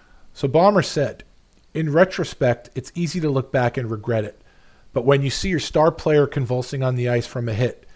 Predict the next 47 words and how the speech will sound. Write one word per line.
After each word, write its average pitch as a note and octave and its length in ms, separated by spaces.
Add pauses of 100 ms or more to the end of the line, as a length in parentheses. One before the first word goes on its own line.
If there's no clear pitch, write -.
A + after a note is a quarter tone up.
(180)
be B2 120
it A#2+ 60
clean D#3 320
or C3+ 100
dirty, A2+ 460 (260)
a A2+ 60
lot C3+ 180
of C3 100
emotions B2+ 560
run A#2 200
through A#2+ 240
your A2 160
he-, G#2 100 (100)
through B2 180
your A2+ 100
mind. G#2 360 (800)
Throughout D#3+ 280
a E3+ 60
season, D#3 400
your B2+ 100
teammates D#3 480
become C#3 400
brothers C3 460
to - 120
you. G2 200 (260)
So C#3 220
it's B2+ 140
the C3+ 80
same D#3+ 320
as C#3+ 140
your C3+ 80
brother B2+ 380
lying G#2+ 300
on A2 120
the A2 140
ice G#2 200
convulsing. G#2 640 (500)
Whether C3+ 240
there's C3 260
two E3+ 200
seconds C#3+ 440
or C3 60
seven C#3 380
seconds C3+ 440
left, C#3 260
what C#3 200
transpired, C3+ 720